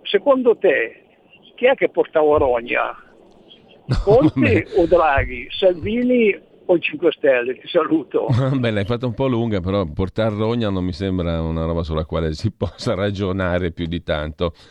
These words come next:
Speaker 2: Mentre invece, ehm, noto che tanti messaggi sono riferiti all'intervista al professor De Donno che abbiamo rimandato anche stamattina alle sette e mezza circa.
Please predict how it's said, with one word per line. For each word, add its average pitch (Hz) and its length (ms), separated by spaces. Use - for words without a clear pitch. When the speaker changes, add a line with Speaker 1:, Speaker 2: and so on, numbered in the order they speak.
Speaker 2:
Mentre 127 320
invece, 107 500
ehm, 95 720
noto 110 300
che 98 140
tanti 120 280
messaggi 87 720
sono 90 280
riferiti 92 480
all'intervista 85 600
al 80 60
professor 78 460
De 76 140
Donno 73 260
che 73 100
abbiamo 73 280
rimandato 76 640
anche 76 160
stamattina 67 540
alle 64 100
sette 69 280
e - 40
mezza 64 380
circa. 62 520